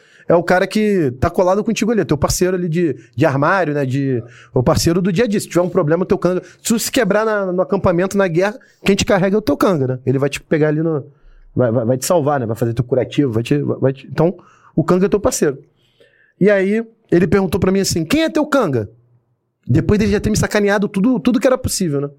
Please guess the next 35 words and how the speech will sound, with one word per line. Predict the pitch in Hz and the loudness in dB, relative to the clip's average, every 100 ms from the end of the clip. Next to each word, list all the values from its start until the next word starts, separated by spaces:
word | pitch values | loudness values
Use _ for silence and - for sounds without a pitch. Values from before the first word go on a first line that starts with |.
| _ _ _ - - _ - | _ _ _ -20 -20 _ -2
Porra, | 208 190 139 - | 2 2 2 0
eles | 165 160 | 0 0
pegaram | 175 175 202 196 170 | 2 2 2 0 -2
uma, | 170 170 151 | -2 -2 0
uma, | 170 160 127 | 0 0 -2
uns | 170 165 120 | -2 -2 0
chás | - - 160 185 131 | -2 -2 0 -2 0
lá | 147 | -2
do | 165 | 0
Nordeste, | 170 143 110 131 175 - | -2 -2 0 0 0 0
da | 139 | -2
Caatinga. | - 151 - - 175 139 - - - | 0 -2 -2 -2 -2 -2 -4 -12 -4
Pô, | 180 | 0
um | |
negócio | 180 147 170 - | 2 2 0 -2
horrível, | 214 - 180 147 139 | -2 -2 -2 -2 -2
cara. | 123 113 127 | -2 -2 -2
Assim, | 147 180 135 120 - - | -2 -2 -4 -8 -18 -4
parecia | 151 143 180 | -2 0 0
veneno. | 165 190 139 175 170 127 127 - - _ | 0 0 0 0 -2 -4 -8 -20 -20 _
Porra, | 190 175 139 131 139 143 139 - | 0 2 0 -2 -4 -4 -6 -4
cara, | 247 196 | 0 0
tudo, | - 220 214 - - - | 0 -2 -4 -6 -10 -2
eles | 220 | 0
já | 233 | 0
tinham | 240 247 | 0 -2
me | |
sacaneado | 233 233 240 254 240 | -2 0 0 0 0
muito. | 190 | -2
Mas | 226 240 | -2 0
até | 262 262 | 2 2
aí | 220 247 | 2 0
eu | |
tava | 233 214 | -2 -2
tranquilo. | 208 247 214 180 | -2 0 0 0